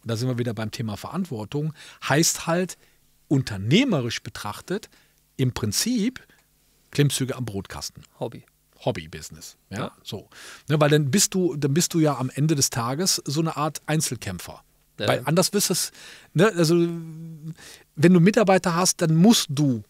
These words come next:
Speaker 1: dahin.
Speaker 2: Ja.
Speaker 1: Das geht nicht anders. Das ist, also, ich nenn's mal Pflicht.
Speaker 2: Ja.
Speaker 1: Oder? Das ist eine Verpflichtung. Also dann musst du dahin, ne? So, und alles, was da drunter ist,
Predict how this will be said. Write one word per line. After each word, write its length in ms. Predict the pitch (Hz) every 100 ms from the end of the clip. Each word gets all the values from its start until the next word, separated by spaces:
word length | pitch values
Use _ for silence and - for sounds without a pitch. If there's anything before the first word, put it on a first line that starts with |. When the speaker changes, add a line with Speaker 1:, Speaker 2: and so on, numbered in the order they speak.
| _
Speaker 1:
dahin. 520 | 123 113 87 104 85 - _ _
Speaker 2:
Ja. 80 | 175
Speaker 1:
Das 220 | 127 117
geht 240 | - 165 -
nicht 200 | - -
anders. 340 | 101 87 -
Das 140 | 107
ist, 280 | - - - -
also, 340 | 123 131 120 - - - _ -
ich 160 | -
nenn's 220 | 143 151 -
mal 80 |
Pflicht. 480 | - - 165 - - - - - - -
Speaker 2:
Ja. 160 | 113 - - - -
Speaker 1:
Oder? 160 | 160
Das 200 | 143 113
ist 100 | -
eine 80 | 156
Verpflichtung. 540 | - 143 143 135 - 107
Also 140 | 110
dann 120 | 117
musst 260 | 131 147 -
du 60 | 135
dahin, 460 | 131 131 139 85
ne? 200 | 95 175 - - - - -
So, 100 | 123
und 60 | 127
alles, 260 | 165 175 156
was 120 | 151
da 100 | 139
drunter 400 | 123 202 214 123
ist, 380 | 135 233 -